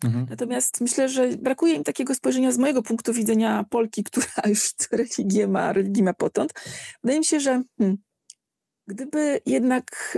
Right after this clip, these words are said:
Speaker 2: e, chodzi o to, żeby zmusić nie te kobiety do zmiany myślenia, tylko tych mężczyzn, czy cały system ten ich rodzinny, który je do tego zmusza, nie? Czyli tak naprawdę trzeba by było im udowodnić, że to nie jest skierowane przeciwko tym kobitkom, które,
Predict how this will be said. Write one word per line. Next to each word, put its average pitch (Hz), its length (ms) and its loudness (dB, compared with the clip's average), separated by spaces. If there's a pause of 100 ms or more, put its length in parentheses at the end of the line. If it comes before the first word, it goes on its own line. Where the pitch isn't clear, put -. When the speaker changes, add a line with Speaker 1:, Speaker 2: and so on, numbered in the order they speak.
(120)
Speaker 2:
e, 226 40 4 (560)
chodzi 320 200 0
o 311 40 -2
to, 339 80 2
żeby 247 180 0
zmusić 262 360 2
nie 240 180 4
te 392 140 0
kobiety 254 720 2
do 233 120 2
zmiany 202 600 4
myślenia, 202 500 2
tylko 262 440 -2 (460)
tych - 200 0
mężczyzn, 240 600 2
czy 226 120 -2
cały 247 260 2
system 208 560 2
ten 196 180 2
ich 214 220 0
rodzinny, 208 460 4
który - 200 -4
je 196 60 0
do 202 100 2
tego 190 240 0
zmusza, 185 440 -6
nie? 170 200 -2 (840)
Czyli 226 140 0
tak 233 120 -2
naprawdę 269 400 -2
trzeba 262 180 0
by 240 100 2
było 254 160 2
im 262 100 4
udowodnić, 254 440 2
że 247 80 -2
to 247 100 0
nie 277 220 4 (100)
jest 233 200 2
skierowane 214 540 0
przeciwko - 480 -4
tym 185 180 -2
kobitkom, - 520 -6
które, - 1120 -4